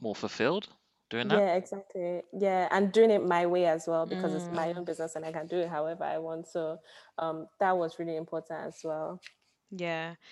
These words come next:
Speaker 3: it's, yeah, as you, yeah, it's doing it your way and having your platform. As
Speaker 2: Mm-hmm.
Speaker 3: you said, you're gonna have a, a plus size black woman,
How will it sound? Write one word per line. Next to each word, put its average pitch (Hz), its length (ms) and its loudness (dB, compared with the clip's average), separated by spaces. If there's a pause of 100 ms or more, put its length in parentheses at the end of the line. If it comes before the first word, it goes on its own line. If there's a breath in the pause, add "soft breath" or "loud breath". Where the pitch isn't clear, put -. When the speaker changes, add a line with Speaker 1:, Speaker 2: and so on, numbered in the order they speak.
(160 loud breath)
Speaker 3:
it's, - 200 0
yeah, 175 200 4
as 190 140 4
you, 190 120 -4
yeah, 175 180 4
it's 175 120 -4
doing 202 320 2
it 165 80 -2
your 185 220 -2
way 160 180 2
and 160 100 -6
having 170 260 -4
your 156 100 -4
platform. 151 560 -6 (380 loud breath)
As 196 140 2
Speaker 2:
Mm-hmm. - 0 -
Speaker 3:
you 185 100 2
said, 170 340 0
you're 170 80 -2
gonna 170 200 0
have 170 260 0
a, 160 260 2 (340 soft breath)
a 165 60 -6
plus - 280 -2
size 165 340 0
black - 360 -4
woman, 156 480 -6